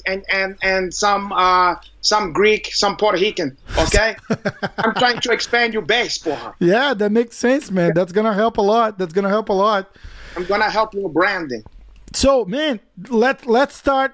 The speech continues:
Speaker 2: from the beginning. Twenty-seven time world champion.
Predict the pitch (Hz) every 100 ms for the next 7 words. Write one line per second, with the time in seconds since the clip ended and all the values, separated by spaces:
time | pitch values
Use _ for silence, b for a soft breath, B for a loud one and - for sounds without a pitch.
0 | _ - 233 233 226 214 202 208 185 175
1 | - _ - 254 277 302 311 - 285 269
2 | 254 254 - 254 226 208 196 190 - _
3 | _ - 180 220 208 - 214 202 185 175
4 | 175